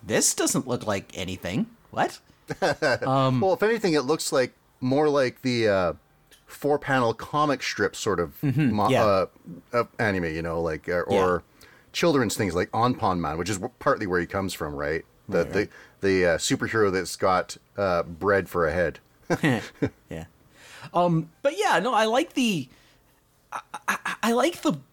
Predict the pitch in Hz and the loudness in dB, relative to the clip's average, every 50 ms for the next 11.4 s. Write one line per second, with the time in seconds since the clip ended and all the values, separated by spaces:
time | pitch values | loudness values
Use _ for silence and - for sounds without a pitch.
0 | _ _ _ - 156 147 147 165 170 170 156 147 120 110 107 98 92 90 80 - | _ _ _ 0 0 2 2 2 2 2 2 2 2 0 0 -2 -4 -8 -10 -12
1 | - - - - - - 196 185 185 185 226 294 392 - - 269 180 156 135 - | -16 -20 -20 -20 -8 -2 2 2 4 4 4 2 2 2 0 0 2 2 2 2
2 | 120 - - 277 - - 427 392 330 277 220 196 156 - - 151 180 156 123 123 | 2 2 2 0 2 2 2 2 2 2 2 2 2 0 0 0 0 0 0 0
3 | 123 127 147 - - 131 110 104 104 104 113 120 - - - 117 101 95 - - | 0 0 0 -2 -2 -2 -2 -2 -2 -2 -2 -2 -2 -4 -4 -4 -4 -4 -6 -6
4 | - 113 113 - 117 101 90 95 - 120 131 147 190 220 - - - - 285 220 | -6 -6 -6 -6 -4 -4 -4 -2 0 2 2 2 2 2 0 -2 -2 0 0 0
5 | - 196 170 156 143 120 104 87 - _ - - _ - - - - - - 123 | 2 2 4 4 4 2 2 -2 -10 _ -20 -20 _ -14 -10 -8 -6 -4 0 0
6 | 127 139 - 170 135 - - 135 117 104 95 87 82 90 104 120 131 - - 170 | 0 2 2 0 0 0 2 2 2 0 0 -2 -4 -4 -4 -4 -4 -2 0 0
7 | 190 - 107 - 156 156 - 110 123 117 - - - - - - - - - - | 0 0 0 -2 -2 -2 0 2 2 2 2 0 0 0 2 2 2 2 0 0
8 | - - - - - - - - - - - - - 139 131 - _ _ _ - | 0 -2 -2 -2 -2 -2 0 0 2 2 2 0 0 -2 -4 -6 _ _ _ -8
9 | - - - - - - - - - - 131 - 123 110 131 139 135 151 143 127 | -4 -2 -2 -2 -2 -2 -4 -6 -6 -8 -12 -12 -4 0 2 2 4 4 4 4
10 | 117 123 123 - 131 123 110 107 87 104 104 107 107 110 107 - - 92 98 - | 4 2 2 2 2 0 0 0 0 0 -2 0 0 0 0 0 0 -2 -2 -2
11 | - 143 139 160 202 208 - | -4 -4 -4 -4 -4 -6 -8